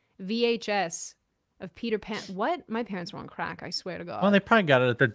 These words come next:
Speaker 2: you know, the thrift store where they got most of your clothes and things like that as a
Speaker 1: That is,
Speaker 2: child.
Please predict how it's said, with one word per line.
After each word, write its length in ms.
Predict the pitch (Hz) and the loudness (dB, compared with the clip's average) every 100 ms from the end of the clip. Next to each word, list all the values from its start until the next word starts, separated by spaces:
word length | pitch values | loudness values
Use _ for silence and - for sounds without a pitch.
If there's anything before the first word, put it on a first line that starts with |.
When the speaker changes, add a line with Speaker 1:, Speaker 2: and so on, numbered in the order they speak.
| - | 0
Speaker 2:
you 100 | 131 | 2
know, 160 | 101 | 4
the 80 | 98 | 2
thrift 260 | - 98 - | 2 -2 0
store 280 | - 98 95 | 2 4 4
where 120 | 95 | 2
they 120 | 92 | 2
got 360 | 90 92 90 117 | 4 2 2 -2
most 240 | 92 - | -4 -4
of 60 | 90 | -6
your 100 | 90 | -4
clothes 380 | - 90 87 | 0 0 0
and 100 | 87 | -6
things 220 | 82 90 87 | -6 -4 -4
like 200 | 85 - | -4 -2
that 280 | 82 82 - - | 0 0 -4 -10
as 100 | 90 | -10
a 60 | |
Speaker 1:
That 60 | 87 | -6
is, 40 | |
Speaker 2:
child. 440 | - 85 85 85 | -2 0 0 -4